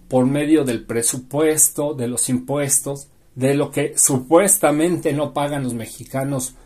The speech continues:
de abajo, pues de todo eso se están robando y en lugar de que lo utilicen en el pueblo, lo utilizan para ellos, sus familiares y para guardar dinero. Imagínense cantidades extremas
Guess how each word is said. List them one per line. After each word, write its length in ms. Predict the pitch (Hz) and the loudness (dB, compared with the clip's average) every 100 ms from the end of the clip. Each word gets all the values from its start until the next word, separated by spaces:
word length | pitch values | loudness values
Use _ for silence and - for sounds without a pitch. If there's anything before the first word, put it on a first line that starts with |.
| - - | -20 -10
de 160 | 120 120 | -2 0
abajo, 540 | 120 120 - 170 202 - _ - | 2 0 -2 -4 -4 -10 _ -2
pues 200 | 135 135 | 2 4
de 100 | 156 | 4
todo 280 | 151 240 269 | 6 6 8
eso 240 | 214 202 | 6 4
se 120 | 190 | 2
están 300 | 151 - 180 | 0 -2 -4
robando 800 | 170 151 139 139 147 147 196 254 - - | -4 -2 0 2 0 0 -2 -2 -10 -6
y 80 | 139 | -2
en 80 | 139 | 0
lugar 240 | 139 196 | 0 2
de 120 | 220 | 0
que 100 | - | 4
lo 100 | 165 | 4
utilicen 520 | 143 151 156 196 208 160 | 4 2 2 2 2 0
en 120 | 139 | -2
el 160 | 127 | -4
pueblo, 460 | 127 156 165 196 185 - - _ | 0 2 4 2 0 -6 -20 _
lo 100 | 127 | -6
utilizan 600 | 127 147 160 160 180 147 | -2 2 2 2 0 -2
para 420 | - 139 135 131 - - | 0 0 0 -4 -4 2
ellos, 560 | 180 170 185 175 - - | 4 6 4 2 -4 -6
sus 320 | - 165 160 | 0 2 4
familiares 840 | 175 170 170 156 160 170 180 - - - _ | 2 2 4 6 6 4 -2 -6 -14 -20 _
y 140 | 311 262 | -2 2
para 480 | 233 220 208 - - _ _ _ | 2 4 2 -4 -18 _ _ _
guardar 720 | 147 151 151 180 196 202 - - - | 2 2 4 4 4 2 -6 -20 -4
dinero. 760 | 135 151 156 185 202 190 202 185 | 2 4 6 4 6 6 4 4
Imagínense 1000 | 156 170 165 247 247 220 196 170 151 139 - - _ - | 2 2 2 6 6 4 2 2 2 -2 -16 -20 _ -8
cantidades 760 | - 156 151 160 190 220 208 165 | -2 0 6 6 8 6 4 2
extremas 800 | 143 - 170 180 185 190 180 | 2 0 0 0 0 -2 -4